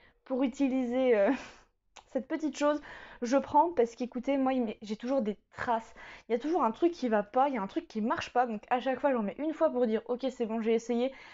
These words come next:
j'abandonne » parce que ça me saoule, clairement, ça me saoule.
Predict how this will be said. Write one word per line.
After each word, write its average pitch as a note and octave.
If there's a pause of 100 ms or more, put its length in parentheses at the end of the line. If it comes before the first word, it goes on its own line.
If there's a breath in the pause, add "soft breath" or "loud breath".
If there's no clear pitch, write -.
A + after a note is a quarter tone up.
(200 loud breath)
j'abandonne » B3+
parce B3
que G#3+
ça G3+
me F#3+
saoule, C4+
clairement, G3+
ça -
me F#3+
saoule. -